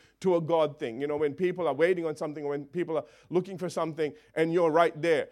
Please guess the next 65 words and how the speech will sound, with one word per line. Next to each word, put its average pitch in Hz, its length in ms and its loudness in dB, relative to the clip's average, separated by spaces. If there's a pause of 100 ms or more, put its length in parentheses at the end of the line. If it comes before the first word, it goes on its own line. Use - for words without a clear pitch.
(100)
as 160 160 2
opposed 170 600 0
to, 175 220 2 (160)
you 180 120 -2
know, 175 80 2
you 196 200 0
think 190 240 0
they 185 120 2
should 175 180 -4
have 170 240 0
something, 156 400 -4 (220)
and 165 180 2
they're 190 140 2
kinda 190 240 0
going, 165 160 0
"I 170 380 -2
really 165 480 2
don't 165 200 0
want 170 220 2
that, 156 100 0
and 156 100 2
I 156 60 2
don't 175 160 -2
know 170 60 -4
how 175 100 2
to 156 80 -2
tell 175 200 0
you 165 100 2
I 151 60 0
don't 185 220 0
want 160 200 -2
that 151 180 -2
without 160 260 -2
offending 180 380 -4
you." 165 140 -2
And, 135 100 -4 (160)
you 311 140 0
know, 320 300 6
it, 285 180 4
it 240 140 2
becomes 240 340 0
a 220 40 6
real 214 180 6
mess, 185 260 2
doesn't 165 260 -2
it? 131 100 -2
All 202 120 4
right? 269 200 2
So, 226 220 4 (160)
again, 202 400 2
without 185 260 0
getting 196 200 2
into 196 160 -2
too 185 160 -4
much 180 180 -2
more 170 140 -2
detail 226 280 -2
than 190 160 0
that, 185 200 2 (180)
you 220 140 2
know, 208 160 4
you 226 180 0
need 262 300 -2
to 226 120 4
o-, 208 360 2